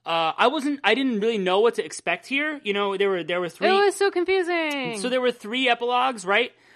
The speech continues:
Speaker 1: And then they all tied in together. I really thought that that was neat 'cause I did not know what to expect here. The one with Bishop was, was interesting. I'm sorry, not a f-, was not a fan of the art of it, but it was interesting. He was checking into Dark Beast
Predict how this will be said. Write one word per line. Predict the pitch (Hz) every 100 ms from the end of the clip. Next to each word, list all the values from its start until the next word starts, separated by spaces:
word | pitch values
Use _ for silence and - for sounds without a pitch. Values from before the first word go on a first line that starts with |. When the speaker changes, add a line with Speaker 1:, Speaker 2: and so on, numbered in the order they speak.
| _ _ -
Speaker 1:
And | 233
then | 247
they | 247
all | 240
tied | 233 233 226
in | 202
together. | 208 180 127 113
I | 180 170 160
really | 214 269 285
thought | 269 254
that | 202
that | 226 196
was | 196
neat | 175 156
'cause | - 156
I |
did | 170 165
not | 165 185 208 214
know | 196 196 196
what | 190
to | 175
expect | 160 - 170 -
here. | 139 101 _ _ _ -
The | 185
one | 185 254 302
with | 294 - - 156
Bishop | 214 214 220 208
was, | 170 185 175 165 151
was | 156 170 156 - _ -
interesting. | 214 202 196 180 160 139 _ _ _ -
I'm | 175
sorry, | 165 208 196 202 202
not | 143 160 185 196
a |
f-, | - - 151
was | 160
not | 175 180
a | 185
fan | - 170 165 160
of | 151 143
the | 135
art | 156 208 226 - -
of | 202
it, | 208 202
but | 180
it | 175
was | 151 185
interesting. | 180 170 156 151 160 151 _ _
He | - 185
was | 196 190 -
checking | 226 214 208
into | 196
Dark | 156 185 233 -
Beast | 285 294 285